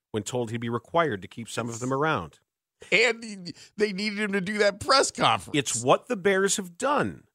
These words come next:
Speaker 1: hiring above and around and between layers, creating an organizational flowchart that looks like a Mobius strip. They can't seem to quite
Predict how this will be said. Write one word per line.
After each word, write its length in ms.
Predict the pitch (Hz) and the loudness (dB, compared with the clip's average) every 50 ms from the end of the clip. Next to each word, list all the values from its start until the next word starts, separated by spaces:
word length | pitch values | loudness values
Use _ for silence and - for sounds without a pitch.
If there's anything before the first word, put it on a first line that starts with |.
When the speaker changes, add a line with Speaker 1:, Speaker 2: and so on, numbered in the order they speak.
| _ _ _ _ _ - | _ _ _ _ _ 0
Speaker 1:
hiring 540 | - 160 170 175 175 185 196 208 233 254 - 381 | 2 2 4 4 2 2 2 2 0 -2 -4 -6
above 580 | 226 185 160 139 165 165 170 170 175 165 170 180 - - | -6 -4 2 4 6 8 8 6 4 2 -4 -8 -6 -2
and 160 | 180 196 196 | -2 2 2
around 640 | 220 214 175 147 143 143 147 143 143 143 139 139 - | 2 2 4 4 4 6 6 4 2 2 0 0 -2
and 160 | 156 151 139 | -2 -4 -2
between 680 | 156 156 - - - - 156 165 180 196 208 208 190 175 | -4 -6 -6 -8 -10 -4 -2 -2 0 0 -2 -2 -2 -2
layers, 680 | 180 185 202 196 165 113 95 73 - - - - - - _ _ _ _ _ _ | -2 0 2 2 2 2 0 -2 -6 -6 -6 -6 -6 -8 _ _ _ _ _ _
creating 560 | - - 160 147 127 135 165 214 240 233 214 | -6 0 0 2 2 4 4 4 4 4 2
an 80 | 180 151 | 0 0
organizational 840 | - 165 170 196 202 247 240 196 156 170 170 170 - - 175 165 | 2 2 2 2 4 2 0 0 2 0 0 0 -2 -2 -2 -2
flowchart 760 | 151 - - - 185 208 233 254 208 - - 147 139 147 143 - | -2 -4 -6 -2 2 2 2 2 0 -2 0 2 2 2 0 -2
that 160 | 165 147 123 | -6 -6 -2
looks 280 | 117 120 120 - - | -2 -4 -2 -2 -4
like 140 | 123 123 - | -4 -2 -2
a 80 | 139 131 | 0 -2
Mobius 500 | 120 107 107 110 120 101 110 87 76 - | -2 0 0 0 0 0 -2 -8 -6 -6
strip. 480 | - - - - - 98 - _ - - _ _ _ _ _ _ _ _ _ - | -4 -6 -6 -6 -6 -10 -10 _ -14 -20 _ _ _ _ _ _ _ _ _ -8
They 80 | 135 127 - - | -8 -8 -8 -10
can't 460 | - - - - - 294 302 - - | -12 -12 -10 -4 -2 -2 -2 -2 -4
seem 460 | - - - - - - 214 233 226 202 | -6 -4 -4 -2 -4 -4 -4 -4 -2 -2
to 80 | 208 | -4
quite 460 | - - - - - 196 214 220 214 | -4 -6 -14 -6 2 2 2 2 2